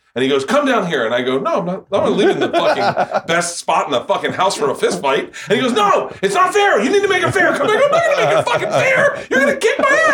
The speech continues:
Speaker 1: ass." The best, the best, the best was, and we had a Burger King, and we had, he, we had to apologize at a Burger King. I had to apologize. It was my fault. 'Cause I was
Speaker 2: No, it
Speaker 1: drunk.
Speaker 2: was, it was my fault.
Speaker 1: It was both our faults.
Speaker 2: I lost my shit.
Speaker 1: Yeah.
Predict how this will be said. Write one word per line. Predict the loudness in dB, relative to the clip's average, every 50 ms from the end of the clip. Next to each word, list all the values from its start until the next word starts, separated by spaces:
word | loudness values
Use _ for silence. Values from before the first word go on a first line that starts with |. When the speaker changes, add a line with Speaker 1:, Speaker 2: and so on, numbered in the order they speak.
| 0 -2
Speaker 1:
ass." | -4 -4 -6 -6 -8 -8 -14 -14 _
The | -2 0 0 0 -2 -4 -2
best, | 0 2 2 2 0 0 -2
the | -2 -2 -2
best, | -2 -4 -4 -2 -2 -4 -2 -2
the | -2 -2 -2 -6 -2
best | -2 0 0 0 -2 -4 -8 -12 -20 _ _ _ _
was, | -2 0 0 0 -2
and | -6 -2 0
we | 2 2
had | 2
a | 0 0
Burger | -2 0 0 -2 -2
King, | -2 -4 -4 -2
and | -4 -2 -2
we | 0 0
had, | 0 -2 -4 -10
he, | -4 -4 -4 -4
we | -4 -4 -2 0
had | 0
to | 0 0
apologize | -2 -2 0 0 0 0 -2 -4 -4
at | -6 -8
a |
Burger | -4 -4 -2 -2 -2 -4 -6
King. | -10 -10 -10 -4
I | -2 0 0
had | 0
to | 0
apologize. | -2 -4 -6 -6 -6 -8 -10 -12
It | -12
was | -14 -14
my | -14 -14 -14
fault. | -12 -12 -12 -12 -12 -14 _ _ _ _ _ _
'Cause | -4 -2
I | -2
was | 0 0
Speaker 2:
No, | 2 2 2
it | 2 0
Speaker 1:
drunk. | -4 -6 -8
Speaker 2:
was, | -8 -14 _ -4
it | -2
was | -2 0
my | 2 2 0 0 -2
fault. | -4 -10 -12 -14 -16 _ _ _ _
Speaker 1:
It | -2
was | -2 -2 -2
both | 0 0 0 2
our | 2 0 0
faults. | 0 0 2 2
Speaker 2:
I |
lost | 2 2 2 2 0 -2 -4
my | -4 -4
shit. | -6 -6 -10 -10 -12 -12 _ _
Speaker 1:
Yeah. | -2 -2 -2 -2